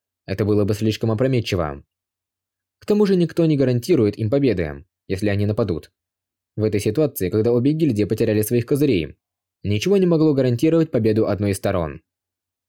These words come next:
В конце концов, Аполлон получил желаемый результат.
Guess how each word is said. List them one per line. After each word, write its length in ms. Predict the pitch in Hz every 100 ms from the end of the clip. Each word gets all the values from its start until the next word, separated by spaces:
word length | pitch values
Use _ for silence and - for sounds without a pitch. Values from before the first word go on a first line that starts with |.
| _ _
В 40 |
конце 260 | - 110 107
концов, 400 | 90 82 170 160 _ _ -
Аполлон 360 | 101 165 196
получил 380 | 175 170 147 156
желаемый 440 | 139 135 123 123 117
результат. 500 | 113 107 92 71